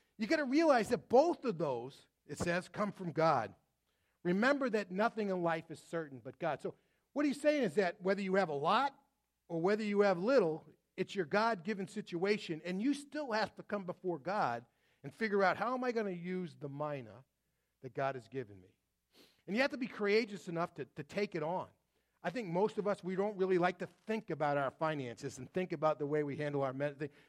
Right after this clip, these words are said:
but it, it can be a place where we learn tremendous lessons. Look, I've quoted you there a passage from Philippians four where, you know, Paul says, "You know what? God's taught me to be content when, when I have a lot, and God's taught me to be content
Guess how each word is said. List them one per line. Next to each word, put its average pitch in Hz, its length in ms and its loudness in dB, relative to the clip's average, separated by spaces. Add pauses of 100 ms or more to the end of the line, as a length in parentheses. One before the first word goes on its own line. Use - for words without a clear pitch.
(100)
but 233 100 -4
it, 208 160 -2
it 226 100 0
can 262 100 4
be 233 100 2
a 226 60 0
place 240 280 -2
where 196 100 0
we 180 140 0
learn 175 180 0
tremendous 170 520 -6
lessons. 135 440 -4
Look, 139 120 -10 (240)
I've - 80 -10
quoted 190 300 2
you 165 200 -4
there 160 200 0
a - 20 -4
passage 160 440 -4
from 143 220 -14
Philippians 156 380 -10 (100)
four 147 220 -4
where, 123 180 -6 (320)
you 156 80 -6
know, 160 60 0
Paul 185 320 2
says, 160 280 -2
"You 160 60 -4
know 170 80 0
what? 185 240 2
God's 190 300 6
taught 196 280 4
me 185 120 -4
to 160 100 -6
be 151 240 -10 (240)
content 196 400 0
when, 160 140 -4
when 156 80 0
I 147 60 0
have 151 140 0
a 131 40 -6
lot, 165 420 2 (580)
and 143 140 -14
God's 190 360 8
taught 185 280 2
me 180 80 -2
to 165 100 -6
be 156 100 -4
content 185 440 -4